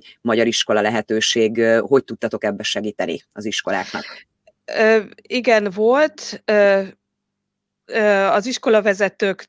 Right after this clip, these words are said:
Speaker 2: többnyire Zoomon keresztül oldották meg az
Speaker 1: Mhm.
Speaker 2: oktatást, és, ö,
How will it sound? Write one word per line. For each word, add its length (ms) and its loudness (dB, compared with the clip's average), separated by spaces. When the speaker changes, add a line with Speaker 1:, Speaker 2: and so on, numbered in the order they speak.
Speaker 2:
többnyire 640 0
Zoomon 360 -2
keresztül 500 -6
oldották 680 -4
meg 200 -4
az 100 -6
Speaker 1:
Mhm. 80 -2
Speaker 2:
oktatást, 800 -2
és, 580 4
ö, 360 6